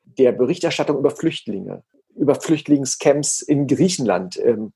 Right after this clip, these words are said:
kann, könnte auch das eine Rolle spielen, indem man die Frage anschiebt, das ist doch erst der Anfang, das wissen wir alle. Also gerade das Thema Klima, also wir haben ja dort vor allem Flüchtlinge aus Kriegsgebieten. Aber wenn wir uns, äh, die Friedensforschung anschauen, wenn wir uns, äh, die,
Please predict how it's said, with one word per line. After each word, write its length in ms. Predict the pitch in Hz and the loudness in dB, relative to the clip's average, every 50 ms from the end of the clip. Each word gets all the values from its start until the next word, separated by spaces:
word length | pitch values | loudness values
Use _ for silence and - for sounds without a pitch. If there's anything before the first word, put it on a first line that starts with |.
| _ _ _ - | _ _ _ -8
kann, 260 | - - 127 123 117 | -6 -4 -4 -4 -4
könnte 300 | - 143 127 123 - - | -2 -2 -2 0 2 0
auch 100 | - - | 0 0
das 180 | - 127 - - | -2 -4 -4 -2
eine 140 | 143 156 156 | 0 0 2
Rolle 240 | 151 196 254 285 | 2 2 2 2
spielen, 400 | - - - - 113 101 110 107 - | 0 -2 -2 0 0 0 0 -2 -4
indem 260 | - 139 120 143 147 | -2 2 2 4 4
man 120 | 160 156 156 | 4 2 2
die 80 | 147 | 0
Frage 440 | - - - - 117 147 170 185 139 | -2 0 0 2 2 4 4 4 2
anschiebt, 440 | - 165 156 - - 185 185 185 - _ - | 2 0 -2 0 0 -2 -2 -2 -8 _ -6
das 180 | 113 - - | -6 -6 -4
ist 240 | - 151 - - - | -4 -4 -4 0 0
doch 160 | 151 - - | 0 0 0
erst 280 | - 120 135 - - - | 0 0 0 -2 -2 -4
der 160 | 113 - - | -4 -2 -2
Anfang, 360 | 170 214 208 - - - 101 | -6 -6 -4 -4 -6 -6 -2
das 200 | - 175 - 107 | -2 -4 0 0
wissen 260 | 139 190 - - 151 | 0 0 0 0 0
wir 160 | 113 120 - - | 2 0 2 2
alle. 300 | - 202 - - - _ _ _ _ _ _ _ _ _ _ _ - | 0 0 0 -2 -4 _ _ _ _ _ _ _ _ _ _ _ -4
Also 200 | 123 113 117 123 | -4 0 0 0
gerade 320 | - 101 117 147 160 156 | 2 4 4 4 4 4
das 180 | 131 131 - - | 0 0 -2 -2
Thema 280 | - 143 131 113 101 | 0 0 2 2 0
Klima, 400 | - - - - - 226 262 208 - | -2 -4 -10 -4 -2 0 0 2 0
also 220 | - 120 113 117 | 0 0 0 2
wir 140 | 131 117 117 | 2 2 4
haben 160 | 160 190 175 | 2 2 4
ja 120 | 151 139 - | 4 4 4
dort 320 | - 135 147 208 - - | 6 4 4 4 2 0
vor 160 | - 139 - - | -2 0 2 2
allem 360 | 120 120 120 127 151 151 151 _ | 4 2 2 2 0 -4 -8 _
Flüchtlinge 840 | _ - - 143 156 185 180 - - - 175 180 185 190 196 202 196 _ _ _ _ _ _ - | _ -6 2 4 4 4 4 0 -6 -2 -2 0 0 0 -2 -4 -6 _ _ _ _ _ _ 0
aus 440 | 107 110 - - - - - _ _ _ _ _ - - | 0 0 0 -4 -10 -12 -16 _ _ _ _ _ -16 -6
Kriegsgebieten. 760 | - 190 180 - - - - 95 - - _ - - - _ _ _ _ _ _ - | -6 -4 -4 -4 -8 -8 -10 -12 -12 -16 _ -20 -20 -20 _ _ _ _ _ _ -2
Aber 460 | 117 113 110 120 - - - - _ _ - | 0 4 4 4 4 2 0 -8 _ _ -2
wenn 260 | 107 120 117 131 131 | 0 2 2 2 4
wir 180 | 123 127 123 - | 4 4 4 4
uns, 300 | 127 120 120 113 - - | 4 0 -2 -4 -6 -4
äh, 140 | - 120 101 | -4 -4 -4
die 160 | 95 104 - | -4 -8 -4
Friedensforschung 600 | - 175 180 185 170 - - 110 - 120 107 - | 0 0 0 0 0 2 2 0 2 0 -4 -6
anschauen, 540 | - 110 107 - - - - - - - - | -6 -8 -8 -4 -4 -4 -4 -4 -6 -6 -6
wenn 140 | 104 110 | -4 -2
wir 100 | 113 113 | 0 -2
uns, 200 | 120 120 107 - | -2 -2 -4 -2
äh, 240 | - 131 120 110 107 | 0 2 2 2 0
die, 440 | 117 - 120 120 127 127 131 - | -2 -2 0 2 2 2 2 0